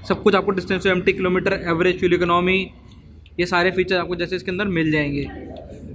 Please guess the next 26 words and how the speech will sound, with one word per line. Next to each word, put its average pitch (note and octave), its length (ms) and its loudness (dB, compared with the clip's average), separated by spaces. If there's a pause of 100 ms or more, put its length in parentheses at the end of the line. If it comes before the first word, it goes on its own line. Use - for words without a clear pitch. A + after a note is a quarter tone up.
ठीक F3 180 0
है, F3+ 120 2 (240)
तो E3 80 2
ये E3 220 6 (240)
काफ़ी E3 240 2
अच्छा F#3 160 0
काम E3+ 220 0
किया F3+ 140 4
है F#3 80 0
Bajaj E3 340 2
ने F3+ 180 -2
कि G#3 140 -14
पहले E3+ 240 -4
से E3+ 80 -8
इसमें F3+ 140 -6
upgrade E3+ 280 -4
कर E3+ 80 -2
दिया, F3 140 2
single F3 280 2
channel F3 220 2
एबीएस E3+ 280 4
भी F3+ 80 2
दे E3 140 4
दिया E3+ 180 4
इसके E3+ 180 -4
अंदर, E3 240 0